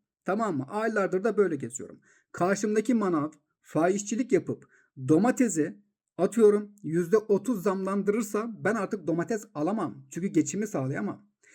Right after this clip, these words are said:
Kırtasiyeci kitaba, deftere, ona buna zam yaparsa ben çocuğumun ihtiyaçlarını saçı üç yüz elli lira keserek yapamam. Diğerleri de bir şeylere zam yaparsa, kasap da yaparsa, o da yaparsa, bu da yaparsa ben artık oradan alışveriş yapamam. Yani benim işletme maliyetim aynı kalsa da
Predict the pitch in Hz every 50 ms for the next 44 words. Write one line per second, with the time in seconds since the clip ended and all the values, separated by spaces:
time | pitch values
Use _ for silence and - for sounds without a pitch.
0 | _ _ _ - - 185 - - 226 220 202 214 214 208 240 - - - - 202
1 | 202 233 214 - 175 175 170 175 - 214 226 - 147 170 190 208 202 214 202 180
2 | 151 180 190 202 202 190 202 202 190 - 196 143 156 175 202 208 202 185 165 160
3 | 175 175 196 - 156 156 139 - 180 160 156 - 160 147 156 185 226 247 240 -
4 | _ _ _ _ - - - 160 160 - 165 156 - - 214 202 190 190 190 180
5 | 135 - 165 156 226 226 226 208 - - 131 113 127 151 175 196 180 131 - -
6 | - - _ _ _ - 135 131 180 233 233 240 226 208 208 202 185 165 151 165
7 | - 190 165 170 160 156 139 143 147 151 143 131 135 131 120 127 - 170 - -
8 | 175 160 - 214 208 208 180 143 131 123 - 120 123 131 160 - - 202 202 208
9 | 214 196 156 135 - 123 131 - 151 151 196 202 202 151 120 - - 139 139 -
10 | 214 226 254 - _ _ _ _ _ _ 131 190 214 226 151 160 143 - - -
11 | - 170 185 233 226 - - 147 143 156 139 - 220 226 233 208 - 170 143 120
12 | 110 120 147 208 240 226 165 135 139 185 226 220 - - 170 131 - 151 135 -
13 | 202 208 220 220 214 208 202 196 185 - 208 202 202 - - - _ _ _ -
14 | 156 170 214 240 240 247 240 - 220 214 208 208 208 208 214 214 220